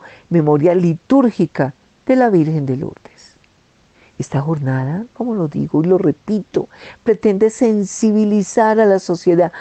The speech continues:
ante la necesidad de asegurar la mejor asistencia posible a los enfermos, ayudarlos, hacer que se comprometan las comunidades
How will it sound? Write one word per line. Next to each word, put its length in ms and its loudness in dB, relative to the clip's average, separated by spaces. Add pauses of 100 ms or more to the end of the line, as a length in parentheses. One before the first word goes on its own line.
(160)
ante 320 0
la 100 2
necesidad 800 0
de 100 0
asegurar 460 0 (240)
la 160 2
mejor 280 0
asistencia 520 -4
posible 380 -2
a 40 0
los 160 -6
enfermos, 540 0 (240)
ayudarlos, 640 2 (180)
hacer 300 0
que 120 -2
se 120 -2
comprometan 800 0
las 140 0
comunidades 600 0